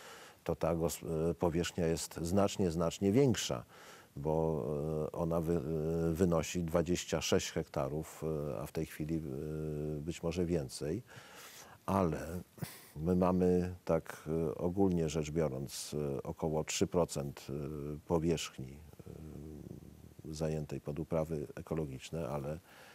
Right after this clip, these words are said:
jeżeli chodzi o produkcję, to mamy, e, zero trzy dziesiąte procenta, a więc,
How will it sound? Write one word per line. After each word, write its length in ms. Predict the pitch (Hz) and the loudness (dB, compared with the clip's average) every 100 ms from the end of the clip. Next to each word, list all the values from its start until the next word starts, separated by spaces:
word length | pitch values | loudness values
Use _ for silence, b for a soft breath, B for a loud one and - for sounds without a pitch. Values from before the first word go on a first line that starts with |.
| B | B
jeżeli 320 | 95 92 95 | 4 4 4
chodzi 300 | 87 90 90 | 4 2 4
o 40 | 90 | 4
produkcję, 520 | 92 76 69 - 85 | 4 4 0 -4 -4
to 100 | 85 | -2
mamy, 440 | 73 73 80 82 87 85 82 92 98 - - 90 | -4 -2 -2 -2 -4 -6 -6 -8 -12 -14 -10 -2
e, 60 | |
zero 220 | 87 85 | 0 2
trzy 200 | 78 - | 0 0
dziesiąte 400 | 107 90 73 73 | 2 2 -2 -4
procenta, 500 | 69 73 - 67 - | -6 -4 -4 -6 -8
a 180 | 57 - | -12 -12
więc, 400 | 64 - - - | -14 -12 -12 -8